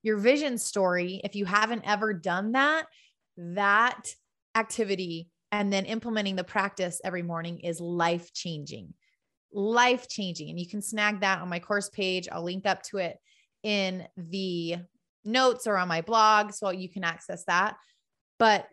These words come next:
having that clarity around what you want moving into the new year and getting so emotionally connected to it. If you guys are, um,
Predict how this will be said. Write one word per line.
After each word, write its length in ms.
having 500
that 200
clarity 840
around 400
what 320
you 120
want 420
moving 380
into 260
the 100
new 180
year 440
and 180
getting 300
so 880
emotionally 560
connected 500
to 180
it. 220
If 160
you 100
guys 280
are, 280
um, 640